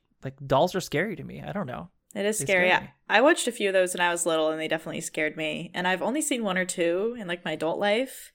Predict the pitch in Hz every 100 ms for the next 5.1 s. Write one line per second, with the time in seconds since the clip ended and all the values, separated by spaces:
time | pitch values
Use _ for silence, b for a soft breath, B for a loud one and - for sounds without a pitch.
0 | b b b b 139 120 117 113 165 160
1 | 156 156 170 _ _ _ _ _ _ -
2 | 165 277 269 330 165 208 156 175 214 -
3 | 165 180 - 143 143 131 - 180 - 147
4 | - - _ - 175 202 180 202 143 104
5 | -